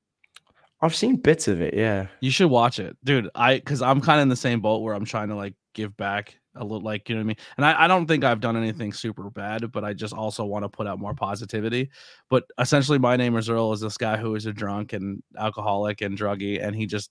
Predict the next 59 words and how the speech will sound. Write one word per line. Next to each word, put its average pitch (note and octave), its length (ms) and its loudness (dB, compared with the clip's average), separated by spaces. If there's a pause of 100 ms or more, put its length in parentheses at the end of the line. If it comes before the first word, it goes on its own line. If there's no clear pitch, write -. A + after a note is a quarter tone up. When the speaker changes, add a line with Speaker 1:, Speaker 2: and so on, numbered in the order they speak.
(100)
Speaker 2:
was G#2+ 180 -6
the G#2+ 120 -4
worst A2 400 0
human A2 260 -2
being G2+ 260 -4
ever. A2+ 340 -2 (460)
So B2 120 -2
he C3 120 4
literally C#3+ 300 6
made C3+ 160 6
a A2 100 2
Speaker 1:
Yeah. A#2 160 6
Speaker 2:
list - 360 -6 (260)
of A#2 240 -6
every A#2 420 -2
person A2+ 480 -4
he's A2 220 -2
ever A2 260 0
done G#2+ 240 0
wrong G#2 280 -2
to. C#3 280 0 (140)
Speaker 1:
Oh, D#3+ 80 4
that D#3+ 140 4
Speaker 2:
And D#3 100 8
Speaker 1:
he - 20 12
Speaker 2:
the D#3 40 12
Speaker 1:
ever C3+ 180 8
Speaker 2:
whole C#3+ 100 8
premise C3 220 8
Speaker 1:
wronged, - 0 -
Speaker 2:
of G#2+ 60 0
Speaker 1:
and G2+ 100 2
Speaker 2:
the G#2+ 60 4
Speaker 1:
then A2 80 4
he A2+ 40 4
Speaker 2:
show C3 220 8
Speaker 1:
has A2+ 80 4
Speaker 2:
is G#2 80 -8
Speaker 1:
to C#3 80 0
Speaker 2:
him, B2 260 2 (300)
Speaker 1:
Yeah. B2+ 180 4
Speaker 2:
he's G2 220 2
going C3 320 4
back B2+ 280 4
and A#2+ 80 -2
trying A#2+ 200 2
to A2 120 0 (340)
do C3 160 4
something B2+ 420 2
good B2 160 2
for B2+ 100 -4
that A2 160 0
person A2+ 320 -2
to G#2+ 80 0
get G#2 160 -6
it G#2 80 -4
off G#2 180 -2
the G#2+ 100 -6
list. A2+ 380 -2